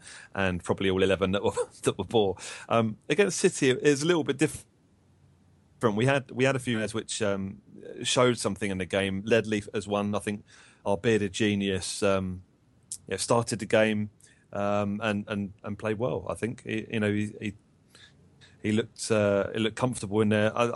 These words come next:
I just I'd fish a midfielder close <laughs> down Delph. It's one of my big,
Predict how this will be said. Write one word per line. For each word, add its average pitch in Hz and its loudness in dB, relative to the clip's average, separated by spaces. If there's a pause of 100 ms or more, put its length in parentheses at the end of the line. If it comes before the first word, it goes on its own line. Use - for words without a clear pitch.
I 104 0
just - -8 (920)
I'd 92 -6
fish - -2
a 107 -2
midfielder 101 0
close 104 0
<laughs> - -4
down 110 0
Delph. 107 4
It's 107 -8
one 113 4
of 107 0
my 101 2
big, 98 -6